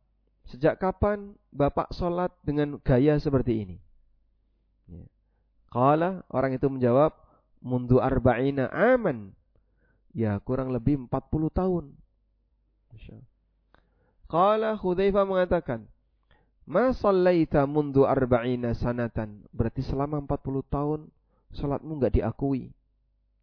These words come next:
Itu kalau di zaman kita, "Oh,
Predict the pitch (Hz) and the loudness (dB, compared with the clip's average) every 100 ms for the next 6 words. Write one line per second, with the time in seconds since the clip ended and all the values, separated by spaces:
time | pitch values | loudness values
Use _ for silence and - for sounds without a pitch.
0 | _ _ - _ _ _ _ _ - 107 | _ _ -20 _ _ _ _ _ -16 -10
1 | 123 123 123 117 113 113 113 110 - 143 | -6 -2 -2 -2 -4 -4 -4 -4 -4 -6
2 | - - 101 | -10 -12 -12